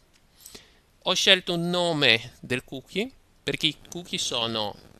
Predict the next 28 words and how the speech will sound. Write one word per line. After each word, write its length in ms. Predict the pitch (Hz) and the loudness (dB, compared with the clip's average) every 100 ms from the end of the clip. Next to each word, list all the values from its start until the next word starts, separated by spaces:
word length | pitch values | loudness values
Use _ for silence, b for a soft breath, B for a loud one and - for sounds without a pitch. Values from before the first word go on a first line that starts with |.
| - | -14
coppie 440 | - 147 - 113 120 | -6 -6 -2 0 0
nome-valore 960 | 139 156 170 170 135 120 104 104 151 - | 0 0 2 2 2 0 -4 -6 -6 -6
e 100 | 147 | -8
quindi 260 | - 117 123 | -4 -2 0
devo 220 | 160 151 | 0 0
decidere 480 | 135 - 160 123 117 | 0 -2 -4 -4 -4
un 180 | 127 | -4
nome 460 | 143 143 117 123 - | -2 -2 -2 -4 -8
per 140 | - 123 | -6 -6
il 100 | 113 | -4
mio 140 | 110 | -8
cookie. 460 | - 123 - 165 240 | -10 -14 -10 -10 -8
L'ho 120 | 160 | -10
chiamato 420 | - 127 127 - | -6 -2 -2 -2
banalmente 640 | 107 117 113 113 117 - - | -4 -4 -2 -4 -6 -8 -14
token, 480 | 110 104 - 143 220 | -12 -10 -8 -8 -8
potevo 260 | - - 117 | -16 -10 -10
chiamarlo 440 | 110 113 113 110 | -8 -6 -6 -6
J 160 | 107 113 | -10 -10
V 120 | 110 | -12
T 160 | - 110 | -12 -10
token, 400 | 107 107 117 107 | -10 -8 -8 -10
potevo 280 | - - 101 | -12 -14 -12
chiamarlo 340 | 110 107 104 | -8 -8 -10
Pippo, 340 | - 120 - 107 | -14 -16 -16 -20
quello 260 | - 120 | -14 -12
che 80 | 110 | -12
volete. 500 | 110 110 101 - 170 | -12 -8 -8 -8 -12